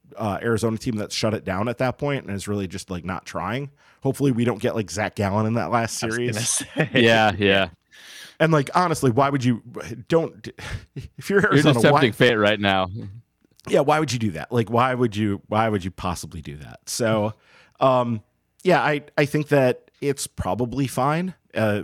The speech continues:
Speaker 1: and, you know, we wouldn't know if it wasn't anyway, 'cause we're not doctors and we're not looking at the M R Is. So
Speaker 3: Yeah. And <laughs> while we're all kind of down on their playoff chances to a large extent, this does still matter. And
Speaker 1: Right.
Speaker 3: if they
Speaker 1: Mm-hmm.
Speaker 3: are healthy and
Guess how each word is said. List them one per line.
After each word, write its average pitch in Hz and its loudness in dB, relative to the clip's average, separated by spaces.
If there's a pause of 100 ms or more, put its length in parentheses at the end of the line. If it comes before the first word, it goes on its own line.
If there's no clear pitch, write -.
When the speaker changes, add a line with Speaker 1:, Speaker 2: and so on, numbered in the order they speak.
(140)
Speaker 1:
and, 98 -4 (280)
you 104 -10
know, 92 -6
we 92 -4
wouldn't 101 -2
know 95 -2
if - -8
it 101 -6
wasn't 90 -8
anyway, 113 -2
'cause 85 -12
we're 98 -6
not 98 -6
doctors 98 -6
and 98 -2
we're 87 -4
not 95 -4
looking 104 -6
at 101 -6
the 110 -2
M 107 -2
R 110 -2
Is. 55 -12
So 90 -6
Speaker 3:
Yeah. 101 -2 (320)
And 147 0
<laughs> - -14
while 135 2 (360)
we're 147 4
all 123 4
kind 131 2
of 110 -2
down 110 2
on 101 -2
their 90 -4 (240)
playoff 101 0 (100)
chances 98 -8
to 95 -8
a 87 -6
large 90 -4
extent, 127 0 (340)
this 135 -2
does 151 4
still 117 0
matter. 104 0
And 101 -4
Speaker 1:
Right. 101 -2
Speaker 3:
if - -14
they 113 4
Speaker 1:
Mm-hmm. 120 -2
Speaker 3:
are 117 2
healthy 117 -2
and 101 -2